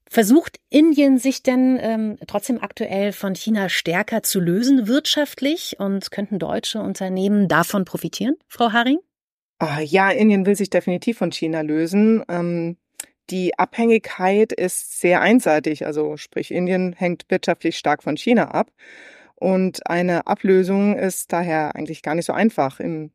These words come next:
Speaker 2: Gegenteil, momentan wächst die Abhängigkeit sogar noch, wenn auch ungewollt. Und, ähm, profitieren können deutsche Unternehmen da, indem sie beispielsweise die Subventionsprogramme der indischen Regierung mitnehmen.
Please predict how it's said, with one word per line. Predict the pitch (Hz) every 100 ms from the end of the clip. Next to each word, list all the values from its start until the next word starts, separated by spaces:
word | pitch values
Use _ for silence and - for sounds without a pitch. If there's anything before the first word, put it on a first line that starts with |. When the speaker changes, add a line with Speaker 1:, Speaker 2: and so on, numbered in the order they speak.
| _
Speaker 2:
Gegenteil, | - 208 226 - 156 156 180
momentan | - 185 185 180 170
wächst | 170 220 -
die | 185
Abhängigkeit | 151 - 165 156 160 160
sogar | - 170
noch, | 175 220 _ - - - _
wenn | 165 160 165
auch | - 156 160 - _
ungewollt. | - 190 165 147 95 - _ _ - - - _
Und, | - 156 160
ähm, | 156 143
profitieren | - 175 175 - - 196 277
können | - 226 220
deutsche | 190 208
Unternehmen | 214 214 202 196 214
da, | 202 196
indem | 202 190 202
sie | 185 190
beispielsweise | - 165 - - 202 - 180 185 185
die | 180
Subventionsprogramme | 170 - 170 - 185 247 - 240 233 226 226
der | 202
indischen | 185 185 - 185
Regierung | 160 165 147 240 240 160
mitnehmen. | 156 175 165 180 240